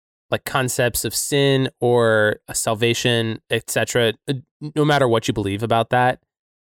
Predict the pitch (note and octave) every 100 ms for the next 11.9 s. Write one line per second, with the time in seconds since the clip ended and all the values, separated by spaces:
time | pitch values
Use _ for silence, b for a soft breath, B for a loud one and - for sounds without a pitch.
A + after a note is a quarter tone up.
0 | _ _ _ C3+ C#3 C3+ B2 A2+ - C3
1 | A#2 - A2+ - - A2+ A2 - B2 G#2+
2 | - A#2 A2 G#2 G#2+ G2+ G#2+ G#2 G2 G2+
3 | - G2+ G2 - - - _ _ _ -
4 | C3 D3 B2+ A2+ - - _ _ _ _
5 | _ - - D#3 F#3 D3+ C3 C#3 B2+ A2+
6 | - - C3 C#3 C3 B2 A2+ - - _
7 | _ _ _ _ - B2+ B2 A#2+ - C3+
8 | - B2+ A#2+ A2 G#2+ G#2+ G#2+ _ _ _
9 | _ C#3 C#3 C#3 F3 F#3+ G3 E3+ D#3 C#3+
10 | B2 A#2 - A#2 G#2+ A#2 G#2 F#2 A2 A#2+
11 | - D3 C#3+ B2+ A#2+ A#2 G#2+ -